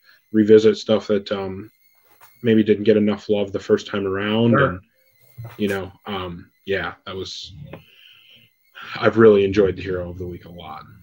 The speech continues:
Speaker 2: I, I see no reason to stop it anytime soon. So
Speaker 1: Awesome. Yeah, it's, it's, it's a good trip down memory lane and
Speaker 2: Yeah.
Speaker 1: keeps us active. And as the books, you know, start to come back,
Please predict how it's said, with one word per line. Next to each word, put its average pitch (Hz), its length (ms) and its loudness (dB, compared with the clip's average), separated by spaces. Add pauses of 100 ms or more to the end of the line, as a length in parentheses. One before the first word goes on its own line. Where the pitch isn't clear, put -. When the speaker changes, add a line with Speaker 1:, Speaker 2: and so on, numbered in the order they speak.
(460)
Speaker 2:
I, 156 420 2
I 170 40 2
see 175 200 -4
no 170 160 2
reason 175 360 2
to 156 60 -2
stop 151 380 0
it 139 80 0
anytime 131 440 -2
soon. 120 360 -10 (500)
So - 300 -8
Speaker 1:
Awesome. - 400 -14 (680)
Yeah, 90 240 -4 (180)
it's, 113 180 -6
it's, 120 300 -4
it's 120 180 -4
a 117 80 -2
good 123 320 4
trip 113 260 0
down 110 200 0
memory 107 260 2
lane 104 360 -2
and 95 180 -14
Speaker 2:
Yeah. 359 440 -6
Speaker 1:
keeps 110 220 -2
us - 140 -2
active. 110 460 4
And 92 180 -4 (400)
as 117 180 2
the 123 80 2
books, 117 580 2
you 120 140 2
know, 107 80 4
start 110 320 2
to 110 60 -2
come 113 200 2
back, 120 380 0